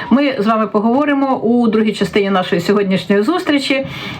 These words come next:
Е, а зараз, е, ми з вами, е, відкриваємо свої парасолі і гуляємо під дощем, який, е, сьогодні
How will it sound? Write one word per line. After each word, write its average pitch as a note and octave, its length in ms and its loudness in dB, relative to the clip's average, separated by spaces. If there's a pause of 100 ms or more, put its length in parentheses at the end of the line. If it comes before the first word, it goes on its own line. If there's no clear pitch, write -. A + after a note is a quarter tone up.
Е, G3 260 0
а G#3+ 180 0
зараз, E4 680 -2
е, G#3 680 0
ми B3 180 2 (280)
з G#3+ 100 -4
вами, A#3 460 0 (400)
е, F#3 200 0
відкриваємо G#3 520 -2
свої G3+ 220 0
парасолі G3 560 0
і B3+ 380 -2
гуляємо G#3 480 0
під G3 140 0
дощем, F3+ 440 0
який, B3+ 420 0 (280)
е, F#3 120 2
сьогодні G3 600 0